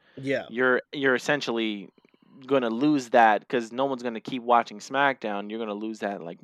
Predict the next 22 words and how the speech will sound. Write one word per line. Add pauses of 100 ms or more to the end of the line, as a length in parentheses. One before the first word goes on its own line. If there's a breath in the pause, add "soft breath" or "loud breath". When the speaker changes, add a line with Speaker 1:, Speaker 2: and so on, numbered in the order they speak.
(240)
Speaker 2:
viewership. (480 loud breath)
I
mean,
right
now
it's
a
one-hour
show,
sure, (100)
but
what
happens
when
you
turn
it
to
a, (140)
a
two-hour
show?